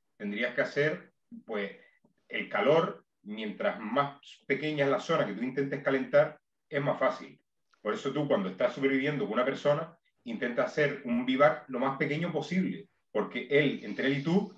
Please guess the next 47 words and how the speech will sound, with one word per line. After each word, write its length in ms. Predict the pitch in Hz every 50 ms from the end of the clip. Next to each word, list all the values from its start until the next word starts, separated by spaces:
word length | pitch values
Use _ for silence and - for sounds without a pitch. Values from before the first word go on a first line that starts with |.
| _
se 180 | - - - 147
calientan. 560 | - - 117 156 156 131 - - - - - _ _ _
Entonces 340 | _ - 123 117 - 139 135
tú 60 | 151
estás 240 | 147 - - 156 165
en 100 | 165 -
tu 100 | 165 147
casa, 380 | 185 - - - - 208 - - _ _ _ _ _ -
acotas 440 | - - - - 160 151 - - 139
una 140 | 143 143 139
zona 440 | - - 170 151 - - - - _ _ _
con 320 | - - - 107 - - -
todas 200 | 151 156 160 165
las 140 | 160 156 156
mantas 240 | 165 165 165 151 143
que 60 | 160
tú 140 | 147 147 139
puedas 220 | 156 156 147 139
conseguir, 560 | - 151 139 139 - 143 147 156 156 - - - _ _ _ -
con 220 | 110 107 107 98 92
toda 140 | 151 160 165
la 80 | 151
sábana 240 | 147 160 165 160 160
que 60 | 139
tú 60 | 127 127
puedes 160 | 151 143 139
conseguir 520 | 165 151 139 - 156 160 170 170 - - - _ _ _ -
y 140 | 131 117
te 60 | 110 120
acotaría 460 | 110 101 117 117 117 117 127 143 143
una 100 | 151 160
especie 320 | 160 160 135 - 185 175
de, 240 | 175 185 - - - - - - - - - - -
pienso 280 | - 165 165 151 - 156
yo, 100 | 170 175
como 180 | 175 175 170 160
de 80 | 147 135
iglú. 220 | 143 190 220 202
Yo 120 | 147 143
nunca 180 | 139 156 151 170
he 40 | 170
visto 160 | 170 - 180
una 120 | 170 156
situación, 460 | 165 160 147 139 139 - 196 196 185 -
pero 280 | - 208 202 196 - - _ _ _ _ _ _ - - _ _ _ -
si 140 | - 151
te, 60 | 139